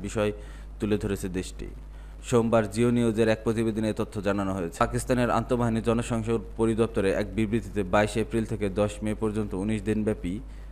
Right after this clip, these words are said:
ভারতের সঙ্গে সামরিক সংঘাতের বিস্তারিত তথ্য প্রকাশ করেছে। এই সংঘাতকে আনুষ্ঠানিকভাবে মার্কা ই হক নামকরণ করা হয়েছে, যা ভারতের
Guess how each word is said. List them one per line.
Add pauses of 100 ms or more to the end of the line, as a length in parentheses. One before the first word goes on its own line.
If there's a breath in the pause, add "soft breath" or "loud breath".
(240 loud breath)
ভারতের
সঙ্গে
সামরিক
সংঘাতের
বিস্তারিত (140)
তথ্য
প্রকাশ
করেছে। (440 loud breath)
এই
সংঘাতকে (100)
আনুষ্ঠানিকভাবে (500 loud breath)
মার্কা (160)
ই (120)
হক (960 loud breath)
নামকরণ
করা
হয়েছে, (140)
যা (120)
ভারতের